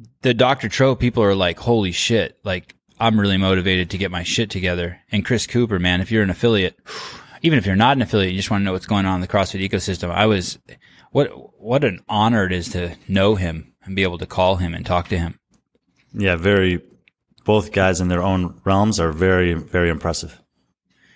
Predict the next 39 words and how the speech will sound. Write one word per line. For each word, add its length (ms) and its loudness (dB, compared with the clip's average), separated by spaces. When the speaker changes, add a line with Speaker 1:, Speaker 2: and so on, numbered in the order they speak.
Speaker 1:
I 100 0
had 200 2
no 220 0
idea 340 0
that 140 -6
Chris 180 -4
Cooper 320 -4
ran 240 -2
the 80 -2
world's 340 -6
largest 800 -4
gym 300 0
consulting 480 -2
firm. 200 -6
I 60 -2
mean, 160 4
it 40 -2
makes 260 0
sense, 420 0
but 100 -2
I 20 2
Speaker 2:
I 40 4
guess 140 4
Speaker 1:
just 40 2
Speaker 2:
I 40 4
Speaker 1:
didn't 80 2
Speaker 2:
ju-, 60 -2
Speaker 1:
know. 320 -6
Speaker 2:
yeah, 180 2
I 80 4
just 160 0
hadn't 220 2
thought 240 4
about 180 2
it 120 -4
that 140 2
way 120 -4
before, 340 -6
but 320 -2